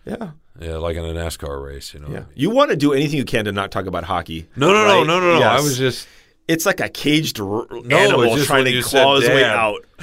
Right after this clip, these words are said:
Speaker 1: How can I get out of this
Speaker 2: Just
Speaker 1: hockey
Speaker 2: when you
Speaker 1: conversation?
Speaker 2: said, no, it's just when you said dab, and it made me immediately think of, you know.
Speaker 1: I don't, okay, I
Speaker 2: It's
Speaker 1: don't
Speaker 2: a, it's a concentrated way to get high.
Speaker 1: <laughs>
Speaker 2: How about, how about that?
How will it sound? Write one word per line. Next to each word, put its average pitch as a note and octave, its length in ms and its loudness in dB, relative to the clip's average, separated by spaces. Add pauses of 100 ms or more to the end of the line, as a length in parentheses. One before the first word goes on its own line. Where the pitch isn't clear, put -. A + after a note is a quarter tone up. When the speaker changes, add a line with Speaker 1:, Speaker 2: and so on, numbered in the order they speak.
(220)
Speaker 1:
How E3 200 0
can D#3+ 140 -4
I C#3 80 0
get C3+ 120 0
out B2+ 140 4
of A#2+ 60 0
this A2 80 -2
Speaker 2:
Just D3 140 4
Speaker 1:
hockey - 120 -2
Speaker 2:
when C3 80 2
you A#2+ 40 0
Speaker 1:
conversation? A2 640 2
Speaker 2:
said, C#3+ 40 4
no, C3+ 120 4
it's A#2 100 -2
just B2 140 -6
when A#2 120 -4
you G#2+ 60 -6
said G2+ 240 -6
dab, G#2+ 260 2
and F#2+ 100 -4
it F#2 40 -8
made F#2+ 180 -2
me F#2+ 80 -4
immediately G2 420 -4
think E2+ 280 -12
of, D2 280 -14
you D#2+ 100 -12
know. C2+ 220 -12
Speaker 1:
I D#3 100 2
don't, F#3+ 200 -4
okay, A#2+ 200 0
I B2 60 4
Speaker 2:
It's F3 100 0
Speaker 1:
don't D3 120 0
Speaker 2:
a, C#3 40 -4
it's C#3 120 2
a D3+ 60 0
concentrated C3 580 0
way G#2+ 160 2
to G2 80 2
get F2 180 -6
high. E2+ 380 -2 (240)
Speaker 1:
<laughs> - 220 -20
Speaker 2:
How F#2+ 80 -8
about, F#2+ 180 -6
how F2+ 60 0
about F#2 220 -4
that? E2 280 -6